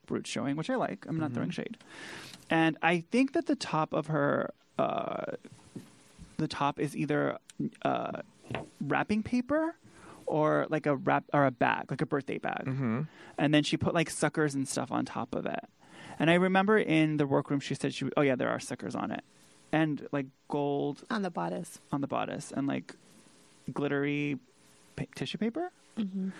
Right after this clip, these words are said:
Speaker 1: And then I remember in the workroom she said that she was inspired by that purse or the dog,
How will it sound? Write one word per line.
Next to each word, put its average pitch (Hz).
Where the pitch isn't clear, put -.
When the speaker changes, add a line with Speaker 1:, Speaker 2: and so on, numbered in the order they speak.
Speaker 1:
And 170
then 185
I 196
remember 214
in 247
the 214
workroom 165
she -
said 156
that -
she -
was 139
inspired 135
by 127
that -
purse -
or 156
the 147
dog, 135